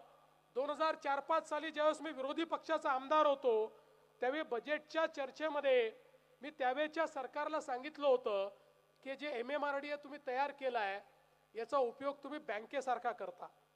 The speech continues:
एमएमआर क्षेत्रातनं तुम्ही पैसा जमा करता आणि तो केवळ डिपॉझिट म्हणून ठेवता, तुम्ही याचा वापर करून एमएमआर क्षेत्रामध्ये कुठलंही काम करत नाही. काही काम केलं तर मुंबईमध्येच करता, पण एमएमआरचं इतकं मोठं क्षेत्र आहे,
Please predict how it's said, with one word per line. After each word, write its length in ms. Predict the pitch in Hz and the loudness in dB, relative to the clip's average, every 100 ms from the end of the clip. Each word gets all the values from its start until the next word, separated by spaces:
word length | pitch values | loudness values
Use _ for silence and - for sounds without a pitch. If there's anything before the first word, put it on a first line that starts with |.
| _ _ _ | _ _ _
एमएमआर 440 | - 247 302 302 285 | -4 2 4 4 0
क्षेत्रातनं 600 | - 262 262 294 294 311 | -2 -4 0 0 0 -4
तुम्ही 180 | 302 302 | -4 -4
पैसा 400 | 294 262 262 311 | -2 -2 0 0
जमा 260 | 302 302 | 2 0
करता 500 | 285 277 262 240 208 - _ _ _ - | 0 -4 -2 0 0 -6 _ _ _ -8
आणि 160 | 240 262 | -8 -6
तो 80 | 277 | -6
केवळ 300 | 254 247 294 | -2 2 2
डिपॉझिट 540 | 294 226 285 277 302 | 0 -2 2 2 -2
म्हणून 240 | 262 277 285 | -14 -16 -16
ठेवता, 540 | 240 233 233 269 302 294 - - _ - | -8 -6 2 6 6 2 -8 -20 _ -14
तुम्ही 280 | 254 277 220 | -10 -8 -6
याचा 400 | 220 - 285 285 | -6 -4 -2 0
वापर 380 | 226 208 277 | -2 -2 -4
करून 440 | 269 254 269 320 330 - _ - | -4 -4 2 2 0 -6 _ -10
एमएमआर 440 | 226 254 269 277 | -4 0 0 -2
क्षेत्रामध्ये 600 | 277 240 226 254 247 269 | -4 -12 -8 -6 -4 -6
कुठलंही 420 | 277 220 240 277 | -8 -12 -6 -6
काम 320 | 285 220 240 | -4 -2 -2
करत 380 | 247 202 220 - | -4 -6 -6 -6
नाही. 160 | 214 170 - _ _ _ _ | -8 -8 -12 _ _ _ _
काही 160 | 277 311 | 2 2
काम 280 | 311 285 294 | 4 2 2
केलं 200 | 311 320 | 0 -2
तर 60 | 330 | -2
मुंबईमध्येच 640 | 277 294 330 330 330 330 | -2 0 2 4 4 2
करता, 340 | - 269 254 175 - - _ - | 0 -2 0 -4 -6 -20 _ -2
पण 100 | 277 | 0
एमएमआरचं 520 | 233 277 294 302 311 | 2 2 2 0 -2
इतकं 300 | 277 - 320 | -8 -6 -4
मोठं 220 | 294 320 | -2 0
क्षेत्र 420 | 320 - 277 277 | 0 -2 -6 2
आहे, 200 | 330 294 | 6 6